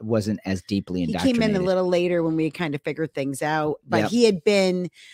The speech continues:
Speaker 2: uh, sent to a couple treatment programs and kinda, he,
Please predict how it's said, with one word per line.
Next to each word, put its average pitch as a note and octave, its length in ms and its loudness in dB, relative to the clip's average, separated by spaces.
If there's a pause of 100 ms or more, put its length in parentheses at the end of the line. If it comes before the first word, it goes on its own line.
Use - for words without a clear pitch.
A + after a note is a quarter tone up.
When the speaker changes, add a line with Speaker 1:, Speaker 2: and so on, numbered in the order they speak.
(240)
Speaker 2:
uh, D#3+ 400 2
sent F#3 260 -2
to F3+ 100 0
a D#3 40 2
couple F3+ 260 -2
treatment A3 400 -2
programs C3+ 800 -6
and D3+ 580 -2 (220)
kinda, E3 300 0
he, A#3+ 420 0